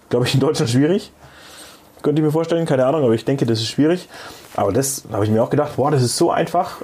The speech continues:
und geht in Deutschland wahrscheinlich nicht. Also macht es einfach dieses Thema, auch das Thema Controlling, nochmal in Deutschland nochmal schwieriger?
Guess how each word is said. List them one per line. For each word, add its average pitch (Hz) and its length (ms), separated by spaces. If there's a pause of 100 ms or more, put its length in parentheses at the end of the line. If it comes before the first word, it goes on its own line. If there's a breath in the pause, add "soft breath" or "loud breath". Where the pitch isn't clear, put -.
(160)
und 117 160
geht 117 140
in 101 80
Deutschland 95 280
wahrscheinlich 95 300
nicht. 95 220 (720 loud breath)
Also 104 140
macht 120 280
es 117 120
einfach 113 220
dieses 107 260
Thema, 139 240
auch 117 140
das - 140
Thema 104 200
Controlling, 123 560 (880 loud breath)
nochmal 110 260
in 107 60
Deutschland 110 320
nochmal 120 240
schwieriger? 175 520